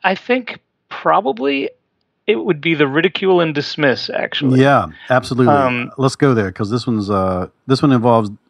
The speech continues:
Speaker 2: something that drives me fucking crazy. So let's, uh, let's
Speaker 1: Yeah.
Speaker 2: talk. <laughs> Okay, okay, okay.
Speaker 1: Well, yeah, that, that, I agree. It drives me fucking crazy too. It, it, it's the one that, like, like, sort of hurts the most when I <laughs> hear it.
Speaker 2: Yes.
Speaker 1: Um,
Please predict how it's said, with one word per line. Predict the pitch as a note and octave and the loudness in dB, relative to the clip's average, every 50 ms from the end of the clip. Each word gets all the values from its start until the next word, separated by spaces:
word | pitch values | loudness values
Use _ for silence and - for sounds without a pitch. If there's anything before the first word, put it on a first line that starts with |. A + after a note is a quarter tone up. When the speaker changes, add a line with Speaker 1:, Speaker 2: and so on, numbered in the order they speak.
| _ _ _ | _ _ _
Speaker 2:
something | _ - C3+ A2+ A#2 A#2 G#2 | _ -4 -2 -2 0 -2 -2
that | G#2 E2+ E2 A#2 - | -4 -6 -8 -14 -6
drives | - A#2 G#2+ G2+ | -4 -2 -2 -2
me | A2 G#2 F#2+ F2 F2+ - _ _ _ _ _ _ _ _ | -2 -4 -4 -6 -10 -14 _ _ _ _ _ _ _ _
fucking | - C#3 - C3 A#2 G2+ | -2 0 0 0 0 0
crazy. | - A#2 G#2 G2 F2 E2+ | 0 0 0 0 -2 -6
So | E2 - A#2 | -6 -4 0
let's, | G#2+ A#2 A2 - - | 0 0 0 2 2
uh, | B2 A2+ | 2 2
let's | A#2 B2+ - - | 2 0 0 0
Speaker 1:
Yeah. | D#3 B2 | -2 -4
Speaker 2:
talk. | - - | -2 -4
<laughs> | - | -2
Okay, | B2 D#3 B2 | 0 0 0
okay, | A2 - C#3+ A#2 - _ - - - - - - - - - - | 0 -4 -6 -8 -8 _ -18 -18 -16 -16 -16 -18 -20 -18 -8 -8
okay. | D#3+ - C#3+ | -4 0 2
Speaker 1:
Well, | F3 F3+ | 4 4
yeah, | F#3 D#3 | 4 4
that, | D3 F#3 F#3 F#3+ F3+ | 4 2 0 0 -4
that, | - - - F3 | -6 -6 -2 2
I | F3+ F#3 | 2 2
agree. | F3+ D#3 D#3 E3 B2 A#2+ | 2 2 0 -2 -2 -2
It | C#3 | -2
drives | C#3 E3+ E3 D#3+ D3 | -2 -2 -2 -2 -2
me | D#3+ F#3 E3+ | -4 -10 -8
fucking | D3 D#3 D3 D3 D3+ C#3+ | -8 -8 -8 -8 -10 -8
crazy | - D3+ D3 C3+ C3 B2 | -6 -6 -4 -4 -6 -8
too. | - D3 B2+ A#2 | -6 -4 -2 -2
It, | A#2+ A2+ | -2 -2
it, | - - B2+ | -4 -4 -4
it's | E3+ - F#3 C#3+ - - | -2 -4 -4 -6 -6 -6
the | E3+ D#3 | -4 0
one | E3 F3+ F#3 F#3 | 2 0 2 2
that, | E3+ D3+ - C#3+ | 0 0 0 0
like, | B2+ B2 - - _ _ - - - _ _ _ _ - - - - - - - - | 0 -2 -4 -8 _ _ -20 -20 -20 _ _ _ _ -20 -20 -20 -20 -20 -20 -12 -6
like, | - A#2+ - | -6 -6 -6
sort | - - E3 C#3 | -4 -4 -4 -4
of | A2+ - | -4 -6
hurts | - - - - G3 F#3+ D3 - - - - | -10 -16 -6 -2 -2 -2 0 -2 -10 -14 -10
the | - C#3+ | -8 -6
most | B2+ A#2 G2+ G#2+ - - - - | -4 -4 -4 -4 -8 -10 -10 -6
when | A#2+ A#2 | -4 -2
I | A#2+ B2+ | -2 -2
<laughs> | A2+ D3+ | 0 2
hear | F3 F3+ - - - | 4 4 2 2 0
it. | - E3 E3 - | 0 0 0 0
Speaker 2:
Yes. | C#3+ E3 E3+ - F#3 - - - G3+ B3 - - | 2 2 2 0 0 -4 -4 -4 -4 -4 -2 0
Speaker 1:
Um, | E3 D3+ C#3 C3 C3 C3 | 2 2 2 2 -2 -6